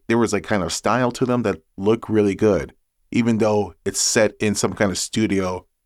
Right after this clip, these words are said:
or backlot of some, you know, movie studio somewhere. But it, there's a certain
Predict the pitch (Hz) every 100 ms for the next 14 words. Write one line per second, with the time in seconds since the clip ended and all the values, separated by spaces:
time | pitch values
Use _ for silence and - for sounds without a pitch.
0 | _ 101 98 - 95 - 98 92 78 87
1 | 107 95 90 107 92 82 - _ 120 113
2 | 127 127 117 90 76 57 58 - 95 82
3 | 73 85 95 - _ - 120 - - 127
4 | 131 151 120 - 160 143 123